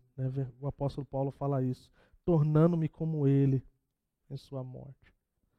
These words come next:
Nós queremos ser parecido com Jesus. Não existe nada mais incrível pro cristão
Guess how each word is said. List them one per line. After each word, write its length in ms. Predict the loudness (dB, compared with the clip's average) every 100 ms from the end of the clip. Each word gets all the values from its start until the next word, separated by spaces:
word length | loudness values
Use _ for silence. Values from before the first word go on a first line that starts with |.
| _ _ _ _
Nós 160 | -4 0
queremos 380 | 4 4 4
ser 100 | -2
parecido 480 | -2 0 0 -2 -6
com 160 | -6 -2
Jesus. 440 | 0 0 -2 -4
Não 100 | -2
existe 260 | -4 -4 -4
nada 260 | -2 0
mais 280 | 0 0 0
incrível 440 | -2 -4 -4 -2 -4
pro 140 | -10
cristão 580 | -10 -10 -4 -4 -4